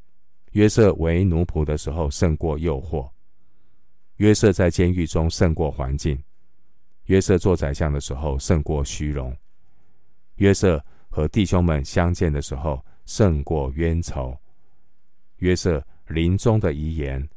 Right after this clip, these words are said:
让我们看到约瑟胜过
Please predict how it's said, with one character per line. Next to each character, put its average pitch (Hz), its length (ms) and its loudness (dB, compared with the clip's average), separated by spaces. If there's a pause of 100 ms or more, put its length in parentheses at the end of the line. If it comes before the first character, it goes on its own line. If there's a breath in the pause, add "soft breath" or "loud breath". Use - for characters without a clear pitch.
(140)
让 82 180 0
我 67 60 -2
们 69 120 -2
看 71 200 -2
到 69 280 -4 (280)
约 82 200 0
瑟 76 300 -2 (200)
胜 85 400 2
过 73 320 -2